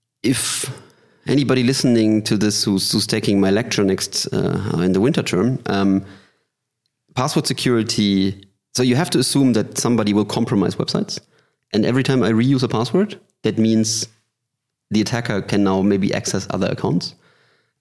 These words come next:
And the best solution for this problem is just have a password manager where I don't have to know any of my passwords. So I also can hardly be phished, actually, because if I don't know a password, how would I enter it in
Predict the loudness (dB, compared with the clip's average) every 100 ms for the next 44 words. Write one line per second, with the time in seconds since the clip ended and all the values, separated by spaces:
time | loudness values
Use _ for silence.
0 | 0 0 0 0 0 -2 -14 _ _ -8
1 | -4 -4 -2 0 0 0 -2 -2 -2 -2
2 | 0 0 0 -2 -2 -4 -4 -4 -4 -2
3 | 0 0 0 -2 -2 -8 -20 _ _ _
4 | -4 -2 0 2 0 0 -2 0 2 2
5 | 2 0 -2 -2 -2 -4 -6 _ _ _
6 | _ _ -2 -2 -2 -2 -2 0 0 -2
7 | 0 0 -2 -2 -2 -2 -4 -4 -8 -8
8 | -8 -6 -4 -4 -2 -2 -2 -6 -4 -2
9 | 0 2 2 0 0 -2 -2 -2 0 0
10 | 0 -2 -2 -4 -8 -16 _